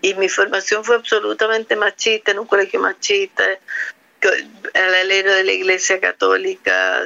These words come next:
como era el judeo-cristiana, yo iba a misa, me confirmé, hice la primera comunión, hice clases de religión, bueno, en fin. Y también tengo mucho aún de machista. Entonces, matar al macho, ese es uno de los temas que, eh, les cuesta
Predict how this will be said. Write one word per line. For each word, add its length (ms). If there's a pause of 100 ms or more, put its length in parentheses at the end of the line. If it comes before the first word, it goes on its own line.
como 280
era 200
el 100
judeo-cristiana, 1080
yo 180
iba 180
a 40
misa, 360
me 120
confirmé, 580
hice 220
la 80
primera 340
comunión, 460
hice 260
clases 400
de 80
religión, 840
bueno, 180
en 80
fin. 300 (760)
Y 160
también 400
tengo 240
mucho 360
aún 880
de 120
machista. 840
Entonces, 400 (240)
matar 440
al 160
macho, 640 (680)
ese 260
es 60
uno 280
de 100
los 200
temas 360
que, 520
eh, 800
les 160
cuesta 400